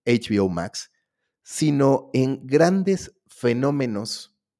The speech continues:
culturales que se puedan replicar en otros mercados. A veces esa réplica, pues, es con el mismo producto, como termina pasando con el juego del calamar, pero en otras ocasiones es adaptando esa historia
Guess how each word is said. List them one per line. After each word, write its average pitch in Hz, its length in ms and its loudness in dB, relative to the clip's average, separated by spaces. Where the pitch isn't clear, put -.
culturales 135 1080 0
que 113 100 -2
se 113 160 -2
puedan 120 520 4
replicar 107 760 0
en 101 140 -4
otros 92 320 -4
mercados. - 600 -8
A 104 100 0
veces 226 400 4
esa 190 580 0
réplica, 208 800 -2
pues, - 160 -8
es 110 100 -4
con 143 140 0
el 104 100 -2
mismo 113 300 -2
producto, 139 480 2
como 104 200 0
termina 110 360 0
pasando 127 420 -2
con 101 160 -4
el 90 100 -6
juego 123 320 2
del 98 180 0
calamar, 101 560 -2
pero 120 200 -2
en 143 160 -2
otras 226 360 -2
ocasiones 107 760 -4
es - 400 -6
adaptando 165 680 -2
esa 156 220 0
historia 104 640 -2